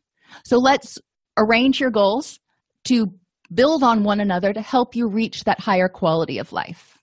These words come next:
Um, it also represents the client's community perspectives of health, goals in life, as well as their concerns when making recommendations to others.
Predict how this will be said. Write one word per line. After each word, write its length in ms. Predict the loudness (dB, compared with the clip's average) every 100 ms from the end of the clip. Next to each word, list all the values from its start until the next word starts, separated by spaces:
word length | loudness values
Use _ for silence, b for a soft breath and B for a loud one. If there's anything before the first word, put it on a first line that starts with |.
| _ _ _ -20 _ _ _ _ -18 B B 0
Um, 240 | 2 2 2
it 120 | 2
also 200 | 4 2
represents 460 | 0 0 0 0
the 100 | -2
client's 340 | 0 2 0 -2
community 500 | 2 4 4 2 0
perspectives 640 | -2 -2 -4 -2 -4 -4
of 100 | -6
health, 400 | 0 2 2 -2 -4
goals 300 | 2 2 2
in 120 | 0
life, 360 | 2 2 2 _ -4
as 160 | -4 0
well 220 | 2 4
as 120 | 2
their 140 | 0 -2
concerns 520 | -2 0 0 0 -2
when 160 | 0 2
making 320 | 0 0 0
recommendations 920 | 0 0 0 0 0 -2 -2 -4 -6
to 120 | -8 0
others. 420 | 0 0 -4